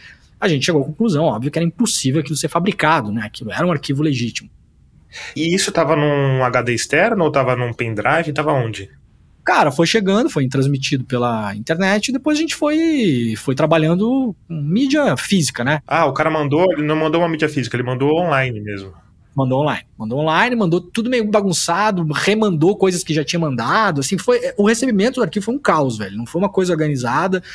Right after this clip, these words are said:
Speaker 1: o negócio caía, vinha pela metade, vinha um pedaço, depois o cara mandava de novo a mesma coisa, assim, foi uma várzea, porque justamente a fonte não era uma fonte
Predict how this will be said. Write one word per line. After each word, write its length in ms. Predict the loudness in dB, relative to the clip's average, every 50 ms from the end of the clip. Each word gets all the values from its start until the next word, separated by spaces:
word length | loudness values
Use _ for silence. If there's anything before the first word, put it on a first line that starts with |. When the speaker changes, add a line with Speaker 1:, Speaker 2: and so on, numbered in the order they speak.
| -14 -14 -16 -16 -14 -10
Speaker 1:
o 40 | -6
negócio 380 | -2 0 2 4 4 2 2
caía, 460 | 2 0 0 2 2 2 4 4 2 2
vinha 180 | 2 0 0
pela 160 | 0 0 -2
metade, 960 | 0 -2 -2 -4 -4 -2 0 0 2 2 2 0 0 0 0 0 0 0 -2 -4 -6 -8 -10 -10
vinha 260 | -8 -6 -4 -4 -4
um 40 | -4
pedaço, 640 | -2 -2 -2 0 0 0 2 4 2 2 0 -2
depois 260 | -6 -4 -2 -2 -2 0
o 40 |
cara 140 | 0 -2 -2
mandava 360 | 0 0 0 0 -2 -2 -2
de 220 | -6 -6 -6 -4 -2
novo 180 | -2 0 0
a 40 | 0
mesma 180 | -2 -2 -4 -6
coisa, 600 | -8 -2 0 2 4 4 4 4 2 0 -2 -4
assim, 180 | -6 -8 -10 -10
foi 180 | -6 -4 -2
uma 140 | -2 0 0
várzea, 460 | 2 4 4 4 2 0 -2 -4 -8 -12
porque 340 | -16 -16 -10 -6 -2 -2 0
justamente 420 | 0 -2 -2 -2 0 0 2 0
a 40 | 0
fonte 380 | 0 0 -2 -2 0 0 -2 -2
não 160 | 0 0 2
era 160 | 2 2 2
uma 120 | 0 -2 -2
fonte 500 | -2 0 0 0 0 0 0 -2 -2